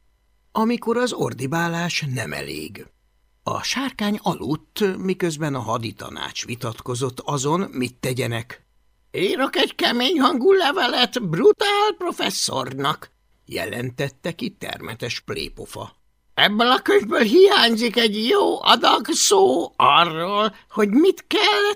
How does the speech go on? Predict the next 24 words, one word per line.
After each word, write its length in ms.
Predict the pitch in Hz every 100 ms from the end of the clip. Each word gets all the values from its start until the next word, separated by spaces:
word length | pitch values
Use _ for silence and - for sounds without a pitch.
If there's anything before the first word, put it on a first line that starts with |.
| -
tenni 400 | 220 220 226 233 -
akkor, 460 | - - - 302
amikor 360 | 220 247 220 214
az 160 | 220
ordibálás 920 | - 160 220 370 320 349 311 - 208 -
nem 260 | 175 240
elég.” 640 | 269 311 - 139 139 147 - _ _ _ _ _ _
Ez 240 | 202 214 220
jól 220 | 440 156
mutatja, 560 | 131 139 160 - 196
milyen 320 | 190 147 104 120
dühös 320 | 139 117 -
volt 320 | 147 143 -
plépofa, 760 | - 90 76 - - - - - _ _ -
mert 380 | 80 - - -
ő, 400 | 147 127 160 175
ha 160 | - -
csak 240 | 123 -
tehette, 720 | - 113 110 - - 135 131 -
soha 420 | - - 320 220
senkinek 640 | - - 190 - 175 156 -
nem 220 | 120 131
írt 320 | 120 113 -
levelet. 640 | - 69 69 60 - -